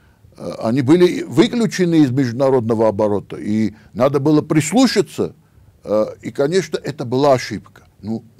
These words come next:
сейчас я призываю. Уважаемый Илхам Гейдарович, не повторяйте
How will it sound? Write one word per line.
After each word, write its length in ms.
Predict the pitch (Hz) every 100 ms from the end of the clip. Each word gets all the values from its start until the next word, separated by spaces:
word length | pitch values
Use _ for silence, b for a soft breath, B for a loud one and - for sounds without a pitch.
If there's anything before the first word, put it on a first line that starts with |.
| - _
сейчас 280 | - - -
я 80 |
призываю. 640 | - 101 90 107 113 95 - - b b b b b b b b b b _ _ _ _
Уважаемый 960 | - 117 127 143 196 202 180 180 160 143 - _ _ _ _ _ _ -
Илхам 480 | 113 - 143 180 123
Гейдарович, 680 | 117 107 120 95 85 80 110
не 220 | 120 175
повторяйте 1000 | 165 175 - 156 151 151 190 - - -